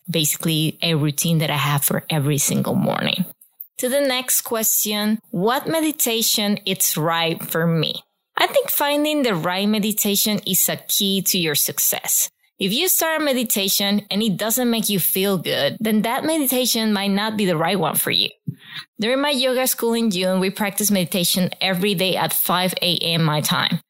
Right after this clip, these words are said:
I was very fortunate to have an excellent teacher. His name is Lakiram Baslio. He's from India, and he introduced me to new meditations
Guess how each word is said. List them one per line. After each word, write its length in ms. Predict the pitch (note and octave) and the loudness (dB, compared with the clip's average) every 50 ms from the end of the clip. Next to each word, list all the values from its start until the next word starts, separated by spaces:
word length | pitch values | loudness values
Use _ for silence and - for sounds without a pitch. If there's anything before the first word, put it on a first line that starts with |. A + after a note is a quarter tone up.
| _ - | _ -4
I 100 | E3 G3 | -2 0
was 120 | A3 G3+ | 0 2
very 240 | F#3 B3 C4 C#4+ C#4 | 2 2 2 2 0
fortunate 520 | - - B3 B3 A#3 - B3 A#3+ A#3 A3+ - | 0 0 0 -2 0 0 0 0 0 0 0
to 80 | G3 F3 | 0 0
have 260 | D3+ F#3+ F#3+ F#3 - | 2 2 0 0 0
an 160 | F3+ - - - - | 0 -2 -2 -2 -4
excellent 560 | G3+ G#3 - - - A3 G3+ F#3+ F#3 E3 - | -4 -2 0 0 0 0 2 2 0 0 0
teacher. 460 | - G3+ F3+ - - - A#2+ - - - _ | 0 0 2 2 2 2 0 -2 -4 -8 _
His 200 | _ G#3+ F#3 E3+ | _ 0 2 2
name 260 | F#3+ G#3+ A3+ A#3+ B3 B3 - | 2 2 2 0 0 0 0
is 180 | - G3 F3+ - | 0 -2 0 2
Lakiram 680 | F3+ F3+ F#3+ G#3 G#3 - - G3+ G3+ G3 G3 G3+ G3 - | 2 2 0 0 -2 -2 0 0 0 2 0 0 -2 -2
Baslio. 640 | G3 F#3 F3 - - D#3 C3+ - D2+ - - - - - _ | -2 0 0 0 2 2 2 2 2 0 0 -2 -6 -10 _
He's 260 | - - A#3 A3+ - | -2 0 0 2 2
from 220 | - A#3+ A3 G3+ - | 2 0 0 0 0
India, 480 | - G3 G3 F#3+ F3 D#3 C#3+ B2+ G2 - - - | 0 0 0 2 2 2 0 -2 -2 -4 -4 -2
and 160 | F3 F3 F3+ | 0 0 2
he 300 | D#3+ E3+ A#3+ C#4 D4+ D#4 | 2 2 0 0 0 0
introduced 520 | D4+ C4+ - C4 B3 G#3+ A3 G#3 G3 - | 0 0 0 0 0 2 2 2 2 2
me 380 | G#3 G3 G3 G3 G3+ G#3 - _ _ | 2 2 2 0 0 -2 -4 _ _
to 140 | - - F#3+ | -4 -2 0
new 340 | F3+ F3+ F#3+ G#3 A3 A3 A3 | 0 2 2 2 0 0 0
meditations 1000 | G#3+ G#3 G3 F3+ F3+ E3 - - F#3 D3 C#3+ - - - - - - - - | 0 0 0 -2 -2 -2 -2 -2 -2 0 0 0 0 0 0 0 0 0 -2